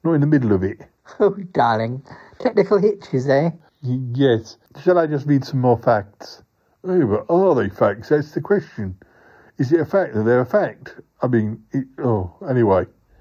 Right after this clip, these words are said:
Speaker 1: I'm not sure yet, Uncle John. Oh, gosh. Apparently, although it is called the small intestine,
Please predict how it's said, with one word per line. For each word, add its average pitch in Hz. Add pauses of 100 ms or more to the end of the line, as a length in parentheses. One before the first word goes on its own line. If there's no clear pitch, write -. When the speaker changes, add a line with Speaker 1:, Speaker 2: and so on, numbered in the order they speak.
(480)
Speaker 1:
I'm 156
not 147
sure 123
yet, 123
Uncle 131
John. 135 (220)
Oh, 151
gosh. 120 (760)
Apparently, 156 (500)
although 147 (300)
it 135
is 127
called 139
the 127
small 151
intestine, 143